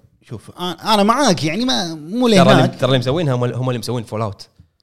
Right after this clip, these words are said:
Speaker 1: أنا مو زود مع فول أوت للأمانة، عشان أكون صريح معك.
Speaker 2: أوكي،
Speaker 1: يعني وين
Speaker 2: بس
Speaker 1: عزيز العبيد
Speaker 2: مسوين،
Speaker 1: يعني؟
Speaker 2: مسوين لعبة كبيرة قبل، وسووا لعبة اللي هي ويستلاند، وايد عجبني. يعني التريلر، أول شيء صوت اللي يتكلم و
Speaker 1: أي،
Speaker 2: لعبة اللعب.
Speaker 1: ناريتر وهذا،
Speaker 2: إي، إي،
Speaker 1: صح.
Speaker 2: شكلها وايد حلوة اللعبة.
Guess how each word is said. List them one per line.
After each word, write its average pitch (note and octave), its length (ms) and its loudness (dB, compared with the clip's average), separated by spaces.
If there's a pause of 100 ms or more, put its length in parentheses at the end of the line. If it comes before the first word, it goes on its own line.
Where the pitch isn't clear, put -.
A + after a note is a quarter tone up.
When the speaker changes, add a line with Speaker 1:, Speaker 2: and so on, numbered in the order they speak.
(440)
Speaker 1:
أنا C#3 180 2
مو C#3+ 140 8
زود A2 200 4
مع F#2 160 0
فول F#2+ 200 2
أوت G#2 180 2
للأمانة، B2 440 2
عشان A2 200 0
أكون B2 140 2
صريح G#2 220 0
معك. G2 260 -2
Speaker 2:
أوكي، D3+ 140 4
Speaker 1:
يعني F#2+ 120 2
وين C#3+ 80 8
Speaker 2:
بس - 60 4
Speaker 1:
عزيز C#3 200 4
العبيد - 200 4
Speaker 2:
مسوين، - 280 2
Speaker 1:
يعني؟ - 140 -6
Speaker 2:
مسوين E3+ 420 -4
لعبة E3+ 440 0
كبيرة B2+ 520 -2
قبل، E3+ 280 -2
وسووا B2 420 -2
لعبة B2 220 -2
اللي A2 100 -2
هي A2+ 40 0
ويستلاند، C3+ 540 -2 (580)
وايد B2 300 -4
عجبني. A#2 320 -2
يعني F2 120 -8
التريلر، G2+ 540 -4 (160)
أول G#2 160 -10
شيء A2 100 -10
صوت G#2+ 180 -10
اللي G#2 100 -10
يتكلم G#2 600 -12
و - 200 -20 (520)
Speaker 1:
أي، C3+ 160 6
Speaker 2:
لعبة F2+ 160 0
اللعب. A2 300 0
Speaker 1:
ناريتر G#2 400 2
وهذا، F2+ 120 0
Speaker 2:
إي، A2 120 2
إي، A2 60 -4
Speaker 1:
صح. G#2 140 -2
Speaker 2:
شكلها A#2+ 300 -2
وايد A2 420 -2
حلوة G#2+ 180 -10
اللعبة. G#2+ 320 -12